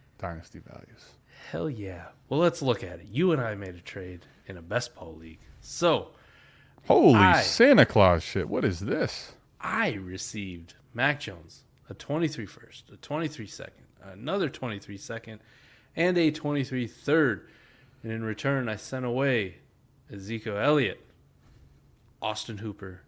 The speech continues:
Speaker 2: and one Jalen Hurts to you, sir. How'd you feel about this one, man? Best Ball League. This is a Patreon league that we do with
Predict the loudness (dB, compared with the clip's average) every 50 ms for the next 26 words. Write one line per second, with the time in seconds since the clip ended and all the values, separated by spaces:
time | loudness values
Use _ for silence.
0 | _ _ _ _ -16 -14 -14 -12 -12 -10 -10 -8 -10 -10 -12 -14 _ _ _ _
1 | _ -14 -12 -10 -8 -8 -8 -8 -8 -10 -12 -14 -18 _ -12 -8 -8 -8 -8 -10
2 | -14 -16 -16 -14 -10 -10 -10 -8 -6 -4 -2 -2 -2 -2 -4 -6 -4 -4 -4 -4
3 | -4 -8 -14 -20 -20 -20 -20 -20 -20 -20 -20 -20 _ _ -4 -4 -2 -2 -2 -2
4 | 0 2 4 6 6 6 6 4 0 -4 -4 -4 -4 -2 -2 0 0 -2 -2 -4
5 | -4 -2 -2 -2 -2 0 -2 -2 -2 0 0 0 -2 -2 -2 -4 -6 -6 -8 -10
6 | -10 -8 -6 -6 -6 -6 -6 -8 -8 -6 -6 -6 -8 -8 -8 -8 -8 -8 -6 -6
7 | -6 -6 -6 -8 -10